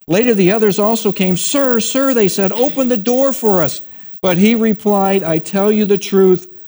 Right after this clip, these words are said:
I don't know you."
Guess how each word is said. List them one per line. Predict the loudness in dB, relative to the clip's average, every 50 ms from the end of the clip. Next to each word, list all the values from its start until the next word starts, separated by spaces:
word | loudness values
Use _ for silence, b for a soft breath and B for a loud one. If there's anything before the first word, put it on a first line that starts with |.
| B B B B B -12
I | -8 -4 -4 -2 -2 -2 -4 -4 -4 -4 -4 -6 -8 -10 _ _ _ _ _ -4
don't | -4 -2 -2 -2 -2 -4 -6 -8 -12 _ _ _ _ _ _ -16
know | -12 -8 -8 -6 -6 -6 -8 -8 -10 -12 -16 _ _ _ _ _ _ _ _ _ _
you." | -18 -16 -14 -14 -14 -16 -20